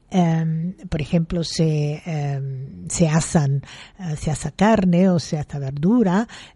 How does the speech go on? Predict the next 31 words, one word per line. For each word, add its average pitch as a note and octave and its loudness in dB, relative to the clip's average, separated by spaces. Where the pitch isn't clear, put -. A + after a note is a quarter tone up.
em, E3+ -2
y F#3 4
esto - 0
es A3+ 2
para F3+ -2
asegurarse, F3+ -2
eh, E3 -2
el F#3 4
alimento E3+ 6
para D3 2
todo D#3 2
el D3+ 4
año, C3+ -2
¿no? E3 -2
Suficiente, D3+ -4
¿no? A3 -2
En A3 4
el A3 4
norte, C4 2
por C#4+ 0
ejemplo, C#4 -2
se A3 0
asan G3+ 2
sardinas F#3 2
porque F#3+ 0
es F3+ -4
la E3 -2
época E3+ -4
de G3+ 2
la A3+ 2
sardina C4+ 2